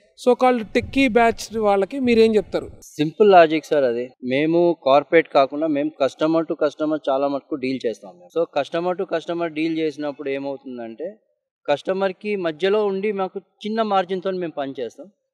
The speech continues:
Speaker 2: So అందుకే మా దగ్గర రేట్స్ కొంచెం తక్కువ ఉంటాయి. వాళ్ళు ఏంటంటే, డైరెక్ట్ ఫండింగ్ చేసి, దాని మీద మళ్ళీ ఇంట్రెస్ట్, దాని మీద వాళ్ళ జీఎస్టీస్, వాళ్ళ మెయింటెనెన్స్, వాళ్ళ అడ్వర్టైజ్‌మెంట్స్ అన్నీ దాని మీద తీసుకుంటారు కనుక, so వాళ్ళ మార్జిన్ అనేది మ్యాక్సిమం పెట్టాల్సిందే. అది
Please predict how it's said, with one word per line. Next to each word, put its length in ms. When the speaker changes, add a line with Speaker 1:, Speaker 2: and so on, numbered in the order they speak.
Speaker 2:
So 80
అందుకే 300
మా 160
దగ్గర 260
రేట్స్ 260
కొంచెం 260
తక్కువ 220
ఉంటాయి. 220
వాళ్ళు 260
ఏంటంటే, 340
డైరెక్ట్ 400
ఫండింగ్ 420
చేసి, 260
దాని 260
మీద 140
మళ్ళీ 320
ఇంట్రెస్ట్, 400
దాని 300
మీద 220
వాళ్ళ 560
జీఎస్టీస్, 560
వాళ్ళ 400
మెయింటెనెన్స్, 760
వాళ్ళ 160
అడ్వర్టైజ్‌మెంట్స్ 720
అన్నీ 220
దాని 240
మీద 200
తీసుకుంటారు 500
కనుక, 340
so 120
వాళ్ళ 160
మార్జిన్ 400
అనేది 440
మ్యాక్సిమం 420
పెట్టాల్సిందే. 640
అది 200